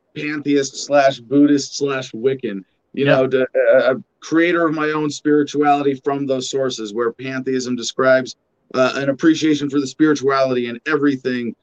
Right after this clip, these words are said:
Speaker 1: And that, and to me, that's, that's the foundation. And I'm, I'm curious, like, eh, 'cause it, it's, this sounds like, I, I'm skeptical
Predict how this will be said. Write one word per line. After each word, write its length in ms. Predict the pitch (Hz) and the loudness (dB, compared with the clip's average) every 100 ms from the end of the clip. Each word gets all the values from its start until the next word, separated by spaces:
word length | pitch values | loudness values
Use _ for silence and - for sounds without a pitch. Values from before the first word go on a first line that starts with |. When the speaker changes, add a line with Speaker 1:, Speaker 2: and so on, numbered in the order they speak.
| _ _ _ - | _ _ _ -6
Speaker 1:
And 580 | 139 139 127 123 123 - _ | -4 0 0 0 -4 -10 _
that, 320 | 139 131 143 151 | -6 -6 -8 -4
and 160 | 147 | -2
to 100 | 139 143 | 0 0
me, 220 | 175 170 | 2 2
that's, 280 | 151 143 - | 2 0 -2
that's 260 | 151 147 - | -2 -2 -2
the 100 | 143 | -6
foundation. 760 | 135 135 135 156 165 - 127 101 _ _ - | -2 0 2 2 2 -2 -6 -8 _ _ -8
And 120 | 156 | -2
I'm, 220 | 165 160 | -2 -2
I'm 220 | - 160 147 | -2 -4 -4
curious, 880 | - 208 247 233 180 160 151 - - _ _ _ _ _ _ | -4 2 2 4 2 2 -2 -8 -14 _ _ _ _ _ _
like, 280 | 156 165 151 | -2 -2 -2
eh, 240 | 151 - - | -6 -8 -2
'cause 220 | 185 175 | 0 0
it, 280 | 170 156 - | -2 -6 -14
it's, 240 | - 160 - | -14 -12 -12
this 260 | 185 175 - | -8 -6 -2
sounds 420 | 208 220 226 170 | 0 2 0 0
like, 360 | 185 175 156 - _ _ _ _ _ _ _ _ 160 - _ _ _ - - _ _ | 0 2 0 -4 _ _ _ _ _ _ _ _ -16 -16 _ _ _ -20 -20 _ _
I, 320 | - 165 180 170 | -4 0 2 2
I'm 160 | 190 | 2
skeptical 680 | 185 - 247 277 302 - 202 | -2 -4 0 0 0 0 0